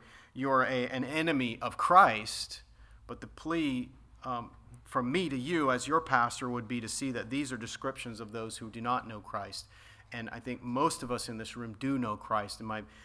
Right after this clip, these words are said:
my encouragement to you would be to search your heart and see if there be any resemblance of that left in your life. And if there is,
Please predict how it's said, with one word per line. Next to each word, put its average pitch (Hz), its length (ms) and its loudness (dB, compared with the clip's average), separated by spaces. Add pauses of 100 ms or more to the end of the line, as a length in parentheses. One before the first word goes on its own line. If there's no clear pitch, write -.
(160)
my 113 140 -2
encouragement 120 480 -2
to - 120 -8
you 143 120 0
would 139 100 0
be 123 100 0
to 117 60 -4
search - 380 -6
your - 80 -18
heart - 420 4 (240)
and 117 100 -10
see - 220 -6
if 127 140 -4
there 123 120 0
be 113 220 -6
any 123 180 -4
resemblance 113 840 -4
of 101 160 -8
that 113 280 0
left 113 260 -4
in 101 120 -10
your 95 100 -14
life. 101 400 -4
And 110 100 -10
if 107 120 -12
there 113 180 -6
is, 117 400 -6